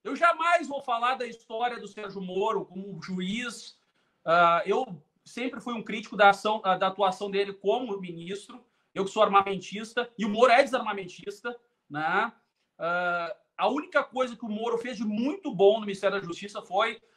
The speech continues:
ah, essa integração dos órgãos de inteligência, que ele trabalha muito bem com isso, sabe trabalhar bem nessa pauta,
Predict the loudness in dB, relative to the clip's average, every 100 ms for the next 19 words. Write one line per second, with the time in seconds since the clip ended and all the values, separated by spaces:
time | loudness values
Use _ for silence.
0 | _ -2 2 2 2 -2 -4 -6 -2 2
1 | 2 0 -4 -4 -6 -2 0 0 -6 -6
2 | -6 -6 -8 -8 -6 -6 -6 -8 0 4
3 | 4 6 4 0 -6 -10 -10 -10 -12 -14
4 | -16 -20 -20 _ 4 6 6 2 -2 0
5 | -2 -4 -8 -8 -8 -4 -4 -4 -8